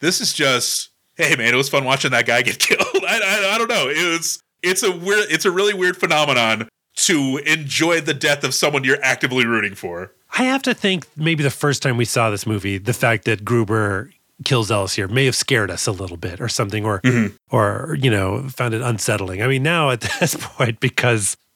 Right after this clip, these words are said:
Speaker 2: you know, Ellis is like, the character is, like, written to be murdered, <laughs> that it, uh, it works. But yeah, I don't know. I, I agree though. I don't think he ever did anything so shitty. They're like, "Yeah, kill this guy."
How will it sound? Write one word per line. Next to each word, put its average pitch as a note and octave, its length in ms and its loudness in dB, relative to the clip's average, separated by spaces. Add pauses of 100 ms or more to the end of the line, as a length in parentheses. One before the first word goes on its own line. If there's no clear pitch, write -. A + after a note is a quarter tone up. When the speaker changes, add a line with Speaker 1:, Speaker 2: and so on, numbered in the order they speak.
(140)
Speaker 2:
you G3 80 0
know, B2 140 2
Ellis C#3 460 0
is D3+ 200 -4
like, A#2+ 120 0
the A#2 80 -4
character A#2+ 280 0
is, G#2+ 80 -2
like, A2+ 100 -2
written A#2 340 -2
to D3 140 2
be A2 160 0
murdered, G#2+ 580 -2
<laughs> - 240 -4
that D3 140 0
it, C3 320 -2
uh, G2+ 340 0 (280)
it A#2+ 140 0
works. A2+ 360 0
But A#2+ 300 -2
yeah, E3+ 220 0
I C#3+ 80 0
don't C#3 140 -2
know. G2 120 -4
I, C3 180 0
I F3 120 0
agree F3 180 0
though. B2+ 140 0
I B2 40 0
don't E3+ 140 0
think F#3 140 -4
he F3 80 0
ever D3 140 0
did C3+ 160 -2
anything C3+ 280 0
so C3 140 -2
shitty. A#2 460 0 (260)
They're B2+ 160 0
like, G#2+ 180 0
"Yeah, B2+ 220 2
kill C#3+ 300 0
this A2+ 180 0
guy." F#2 480 -4